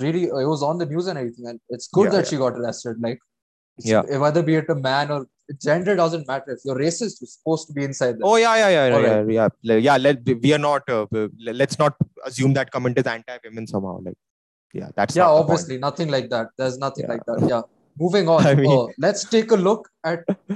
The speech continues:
Speaker 1: Barcelona's current squad. And
Speaker 2: Yeah.
Speaker 1: is it as bad as it looks? 'Cause I, I seriously am of the belief that, okay,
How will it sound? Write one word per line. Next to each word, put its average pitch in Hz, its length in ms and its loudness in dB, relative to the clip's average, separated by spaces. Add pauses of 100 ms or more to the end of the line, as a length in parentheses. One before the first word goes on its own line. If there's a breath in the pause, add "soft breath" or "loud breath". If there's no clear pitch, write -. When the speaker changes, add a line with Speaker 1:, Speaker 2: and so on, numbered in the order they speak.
(180)
Speaker 1:
Barcelona's 170 720 0
current 156 300 2
squad. 127 380 -4 (760)
And 151 220 -6 (140)
Speaker 2:
Yeah. 113 200 0 (420)
Speaker 1:
is 175 200 0
it 240 100 -2 (120)
as 165 400 0
bad 143 340 2 (140)
as 143 180 -4
it 147 180 -8
looks? - 520 -6 (640)
'Cause - 320 -2
I, 180 300 4
I 180 160 2
seriously 202 580 -2
am 170 220 2
of 175 220 0
the 185 60 -2
belief 147 380 -6 (260)
that, 147 220 2 (140)
okay, 156 360 -4